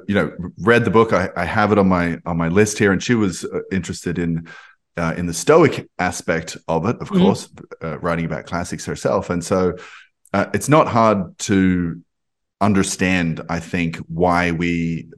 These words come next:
Speaker 1: are enjoying this recrudescence of Stoicism, given, given <laughs> everything that's going on, uh, around the world. But, uh, in, in kind of a nutshell, how, how have you found, uh, the philosophy, some say the art of practicing, uh,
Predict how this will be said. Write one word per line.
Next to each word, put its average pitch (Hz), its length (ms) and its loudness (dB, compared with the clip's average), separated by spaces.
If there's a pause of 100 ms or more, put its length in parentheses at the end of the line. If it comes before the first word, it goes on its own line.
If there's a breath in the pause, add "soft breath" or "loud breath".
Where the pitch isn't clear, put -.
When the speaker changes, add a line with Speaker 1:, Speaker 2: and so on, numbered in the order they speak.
Speaker 1:
are 85 300 0
enjoying 92 560 0
this 87 220 -2
recrudescence 95 920 2
of 87 560 2
Stoicism, 113 840 4
given, 98 480 4
given 120 240 4
<laughs> 120 120 4
everything 160 300 4
that's 117 120 -2
going 123 300 2
on, 107 220 2 (460 loud breath)
uh, 104 260 -2
around 113 300 6
the 110 60 6
world. 110 240 6
But, 135 220 2
uh, 104 100 0 (220)
in, 117 160 2
in 110 240 -2
kind 117 200 2
of 101 60 2
a 104 60 2
nutshell, 101 480 2
how, 113 280 -2
how 123 500 0
have 98 200 -6
you 110 320 4
found, 98 680 -2 (460 soft breath)
uh, 90 400 2 (160)
the 90 100 -4
philosophy, 110 580 2
some 92 220 -2
say 85 160 -2
the 82 140 -4
art 104 360 4
of 90 160 -2
practicing, 95 840 0
uh, 85 120 -6